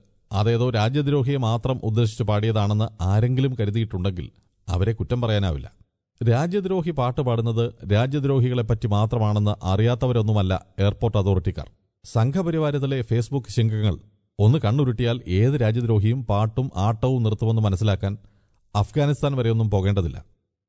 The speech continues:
അംബാനി മുതലാളിക്ക് നാല് വിമാനം വാങ്ങിക്കൊടുത്താൽ അത് നോക്കി "ഹാ പുഷ്പക വിമാനമേ" എന്ന് നീട്ടിപ്പാടാൻ അറിയണം. എങ്കിൽ on the spot രാജ്യസ്നേഹ സർട്ടിഫിക്കറ്റ് മുൻകാല പ്രാബല്യത്തോടെ പതിച്ചു കിട്ടും. അല്ലാതെ ചരിത്രം, നവോത്ഥാനം എന്നെല്ലാം പറഞ്ഞ് നടന്നാൽ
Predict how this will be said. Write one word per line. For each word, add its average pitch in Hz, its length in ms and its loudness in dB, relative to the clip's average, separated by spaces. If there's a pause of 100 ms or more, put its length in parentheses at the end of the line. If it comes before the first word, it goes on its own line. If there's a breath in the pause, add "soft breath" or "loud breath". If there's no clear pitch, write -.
(100)
അംബാനി 151 400 2
മുതലാളിക്ക് 151 640 -2
നാല് 120 240 2
വിമാനം 123 440 2
വാങ്ങിക്കൊടുത്താൽ 120 600 0 (540)
അത് 120 260 2
നോക്കി 139 380 -4 (160)
"ഹാ 110 240 -2
പുഷ്പക 131 380 -2
വിമാനമേ" 127 520 0 (120)
എന്ന് 107 220 4
നീട്ടിപ്പാടാൻ 110 520 2
അറിയണം. 90 300 -2 (280)
എങ്കിൽ 120 340 2 (440)
on 156 260 2
the 165 140 -2
spot 120 280 -2 (280)
രാജ്യസ്നേഹ 139 540 0
സർട്ടിഫിക്കറ്റ് 117 580 -2
മുൻകാല 135 440 2
പ്രാബല്യത്തോടെ 113 560 -2
പതിച്ചു 123 300 0
കിട്ടും. - 220 -6 (360)
അല്ലാതെ 117 320 2
ചരിത്രം, 131 580 -2 (100)
നവോത്ഥാനം 123 720 0
എന്നെല്ലാം 113 340 0
പറഞ്ഞ് 107 260 0
നടന്നാൽ 98 320 0